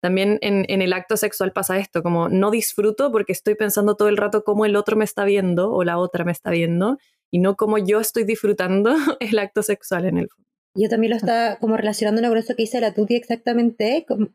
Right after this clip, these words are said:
Speaker 2: eh, en base a este estereotipo de sexy, como dándolo de ejemplo, que también como construcción social se ha ido modificando a lo largo del tiempo y en esa <laughs> modificación pareciera ser que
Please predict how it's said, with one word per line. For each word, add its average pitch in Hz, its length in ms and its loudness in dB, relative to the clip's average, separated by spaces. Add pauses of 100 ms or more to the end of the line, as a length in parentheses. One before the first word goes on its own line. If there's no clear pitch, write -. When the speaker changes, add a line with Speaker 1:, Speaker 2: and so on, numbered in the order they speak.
Speaker 2:
eh, 208 400 2
en 208 160 2
base 220 340 0
a 214 380 0
este 220 240 -2
estereotipo 226 580 0
de 220 120 2
sexy, 226 580 -4
como 196 280 0
dándolo 208 380 4
de 208 80 2
ejemplo, 202 580 0 (360)
que 226 100 -4
también 233 480 2
como 254 220 2
construcción 233 580 0
social 247 420 0
se 240 140 -2
ha 226 100 4
ido 240 180 2
modificando 233 600 0
a 226 40 4
lo 226 60 4
largo 220 260 2
del 220 180 0
tiempo 208 460 2
y 226 120 2
en 214 60 0
esa 220 200 -2
<laughs> - 0 -
modificación 240 800 -2
pareciera 226 400 0
ser 240 200 -6
que 240 280 -2